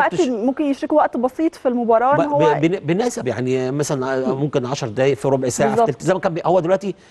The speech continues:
Speaker 2: يعني هو ماشي مع سيد نيمار بال-، بالأسلوب ده.
Speaker 1: مظبوط.
Speaker 2: الولد ماشي كويس في التدريب، مجتهد، هو وسيف
Speaker 1: مم.
Speaker 2: فاروق ماشيين كويس جدًا.
Speaker 1: مم.
Speaker 2: فهو أعت-، يعني أعتقد
Speaker 1: مم.
Speaker 2: الاتجاه م-، آه، يعني في و-، شايف
Speaker 1: مم.
Speaker 2: هو الاتنين دول كويسين دلوقتي، ماشيين
Speaker 1: مم.
Speaker 2: كويس، فلازم يشركهم بنسب، بس
Speaker 1: مم.
Speaker 2: أهم حاجة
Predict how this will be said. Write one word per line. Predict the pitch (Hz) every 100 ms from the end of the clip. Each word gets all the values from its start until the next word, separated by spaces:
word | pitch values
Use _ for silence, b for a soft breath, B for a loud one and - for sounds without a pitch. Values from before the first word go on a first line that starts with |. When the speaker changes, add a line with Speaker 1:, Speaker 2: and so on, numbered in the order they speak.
| b -
Speaker 2:
يعني | 117 127
هو | 165
ماشي | 165 170
مع | 151
سيد | 131 160
نيمار | 143 151
بال-، | 139 131
بالأسلوب | 123 - 170 127
ده. | - - -
Speaker 1:
مظبوط. | 214 220 190
Speaker 2:
الولد | 190 120 139 131
ماشي | 147 -
كويس | 143 143
في | -
التدريب، | - 120 151 165 - b b b
مجتهد، | - 101 - 147 151 117
هو | 131
وسيف | 123 -
Speaker 1:
مم. | -
Speaker 2:
فاروق | 127 143
ماشيين | 113 - 143
كويس | 143
جدًا. | 117 151 226
Speaker 1:
مم. | 220 - B B
Speaker 2:
فهو | - 143 160 151 - -
أعت-، | 139 127 147 139 -
يعني | 107 113 117
أعتقد | 110 117 165
Speaker 1:
مم. | 220
Speaker 2:
الاتجاه | 127 117 135 156
م-، | 143
آه، | 131 120 120 120
يعني | - 117 113 117
في | 127 117
و-، | 117 117 127 - - -
شايف | - 147
Speaker 1:
مم. | 247
Speaker 2:
هو | 147 123
الاتنين | 113 147 147
دول | 156
كويسين | 131 139 151
دلوقتي، | 143 156 220 - b b b b -
ماشيين | - 202
Speaker 1:
مم. |
Speaker 2:
كويس، | 170 214 240 - - B
فلازم | - 170 202 214 214
يشركهم | 170 - 196 202 151
بنسب، | 147 160 156 110
بس | 127 -
Speaker 1:
مم. | 196
Speaker 2:
أهم | 202
حاجة | 160 202 214 -